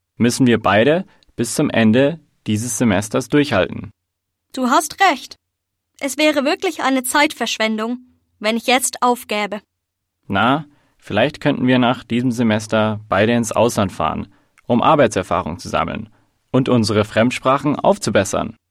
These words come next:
Speaker 2: Das hört sich toll an. Wir sollten sofort Informationen darüber im Internet suchen.
Speaker 1: Die Englisch-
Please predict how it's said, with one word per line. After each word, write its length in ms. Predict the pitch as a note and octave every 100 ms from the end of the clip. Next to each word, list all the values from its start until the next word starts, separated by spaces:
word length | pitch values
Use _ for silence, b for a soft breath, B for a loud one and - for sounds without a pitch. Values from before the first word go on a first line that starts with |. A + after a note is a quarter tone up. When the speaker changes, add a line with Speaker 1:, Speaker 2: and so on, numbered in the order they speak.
| _ _ _ _ -
Speaker 2:
Das 220 | D#4+ F#4
hört 180 | F4+ -
sich 160 | B3 -
toll 320 | - C#4+ C4+
an. 240 | A#3 A#3 A#3 _ _ _ _ _ -
Wir 180 | C4
sollten 340 | D4 F4+ F4 D#4+
sofort 640 | C#4+ C4+ F4 E4 D#4 - _ -
Informationen 960 | D4+ D4 D4 C#4 - D4+ C#4 A#3+ -
darüber 360 | B3+ B3+ C4 C4+
im 80 |
Internet 400 | D#4 F4+ D#4 A3
suchen. 360 | - A3 - A3+ _ _ _ _ _ _ -
Speaker 1:
Die 120 | -
Englisch- 580 | G#2+ A2 D3+ - -